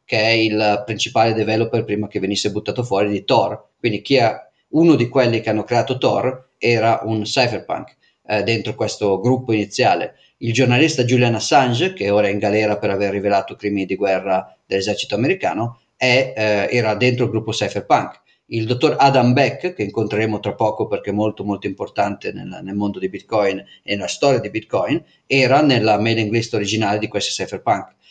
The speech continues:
Ehm, anche Wei Dai, di cui parleremo tra poco, anche Bram Cohen, il creatore di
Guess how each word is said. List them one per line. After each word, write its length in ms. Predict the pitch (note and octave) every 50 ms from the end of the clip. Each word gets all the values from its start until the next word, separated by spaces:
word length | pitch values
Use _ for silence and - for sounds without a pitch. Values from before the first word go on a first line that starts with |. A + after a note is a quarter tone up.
| _ _ _ -
Ehm, 440 | - A2+ A2 G#2+ G#2+ G#2+ G#2+ G#2+ G2
anche 260 | - B2 B2 A#2+ B2+
Wei 240 | A#2+ A2+ A#2+ A#2+ A2+
Dai, 360 | G#2+ B2 A#2+ A#2 A2+ C3 D#3
di 100 | D3 B2+
cui 140 | B2 - A2+
parleremo 380 | - - G2 G2+ G2+ G#2 G#2 G2+
tra 160 | - A2 A2+
poco, 520 | - D3 D3+ D3+ D3+ - F3 - - _ _ -
anche 300 | - B2 B2+ B2 B2 A2+
Bram 340 | B2+ C3 B2+ - - - -
Cohen, 500 | - E3+ E3+ C#3+ A2+ A#2+ C3 D3+ D3+ - -
il 140 | - A2 A2+
creatore 420 | - A2 - - A2+ G#2 G2+ G2+
di 320 | G2 G2+ G2 F#2+ F#2+ -